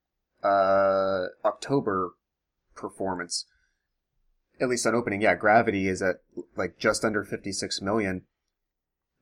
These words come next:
But it's really sad, like, if, if you look at the top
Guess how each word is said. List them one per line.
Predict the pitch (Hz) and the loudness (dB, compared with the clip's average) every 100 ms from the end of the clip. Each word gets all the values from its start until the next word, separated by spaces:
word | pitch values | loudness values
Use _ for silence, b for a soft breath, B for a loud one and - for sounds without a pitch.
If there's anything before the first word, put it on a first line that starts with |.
| - | -2
But | 113 | -2
it's | 127 | 0
really | 117 | 0
sad, | 95 110 120 98 | 2 4 6 4
like, | 98 101 | 0 -4
if, | - _ _ _ _ _ - | -14 _ _ _ _ _ -12
if | 107 | -8
you | 107 | -2
look | 107 113 | 0 2
at | 107 98 - _ _ | 2 0 -4 _ _
the | 107 | -6
top | - 123 - | -2 0 0